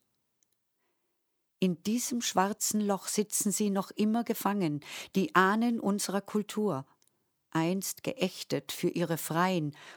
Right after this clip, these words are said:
mutigen Gedanken, heute vergessen aus blinder Furcht zurückzublicken. Die Kriterien,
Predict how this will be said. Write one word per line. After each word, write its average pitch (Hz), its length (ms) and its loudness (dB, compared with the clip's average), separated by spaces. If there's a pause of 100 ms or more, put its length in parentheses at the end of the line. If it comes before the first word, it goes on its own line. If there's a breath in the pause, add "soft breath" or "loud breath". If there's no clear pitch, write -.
mutigen 185 600 0
Gedanken, 180 680 -2 (760)
heute 196 320 0
vergessen 180 600 -2
aus 147 320 -2
blinder 202 380 -2
Furcht 185 600 -4 (120)
zurückzublicken. - 960 -6 (2250)
Die 160 120 -2
Kriterien, 160 840 0